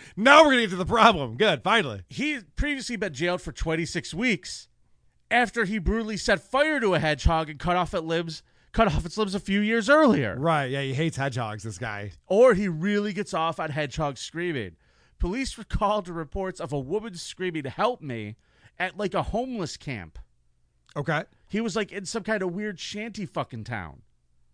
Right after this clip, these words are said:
Speaker 2: Okay? Officers reported that they could smell burning flesh and hair before they entered a ta-, a tent at this campsite. There they found Coyle with a pair of scissors, a lit candle, a huge knife, and finding a butchered hedgehog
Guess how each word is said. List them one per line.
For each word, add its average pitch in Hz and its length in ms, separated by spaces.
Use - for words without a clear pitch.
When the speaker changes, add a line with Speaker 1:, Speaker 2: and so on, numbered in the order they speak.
Speaker 2:
Okay? 165 340
Officers 214 480
reported 196 320
that 160 80
they 170 100
could 156 160
smell 208 400
burning 208 400
flesh 139 400
and 143 120
hair 139 440
before 160 260
they 160 160
entered 170 320
a 147 60
ta-, 220 460
a 151 80
tent 202 320
at 143 100
this 147 160
campsite. 151 640
There 208 220
they 254 100
found 202 260
Coyle 220 380
with 147 140
a 123 40
pair 233 280
of 233 80
scissors, 127 520
a 139 60
lit 196 240
candle, 143 540
a 139 80
huge 220 420
knife, 127 360
and 165 160
finding 202 360
a - 20
butchered 190 440
hedgehog 127 580